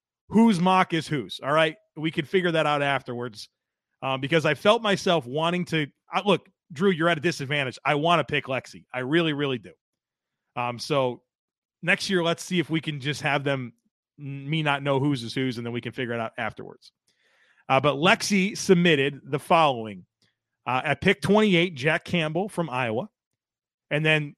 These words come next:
there's some trades here. I don't have all the terms of the trades. But at fifty-nine, wide receiver Marvin Mims from Oklahoma.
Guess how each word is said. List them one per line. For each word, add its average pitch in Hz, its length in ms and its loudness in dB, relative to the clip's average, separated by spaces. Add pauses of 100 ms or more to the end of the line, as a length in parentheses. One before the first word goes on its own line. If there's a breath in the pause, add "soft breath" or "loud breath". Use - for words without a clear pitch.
there's 170 300 0
some 190 160 0
trades 214 320 2
here. 165 80 2
I 156 60 2
don't 185 100 2
have 196 140 4
all 196 100 0
the 170 100 -2
terms 185 360 -2
of 156 80 0
the 139 80 0
trades. - 500 -10 (420 soft breath)
But 147 120 0
at 139 80 -2
fifty-nine, 190 720 2
wide 165 260 4
receiver 170 440 0
Marvin 147 500 0
Mims 143 280 -4
from 143 160 -4
Oklahoma. 135 600 -2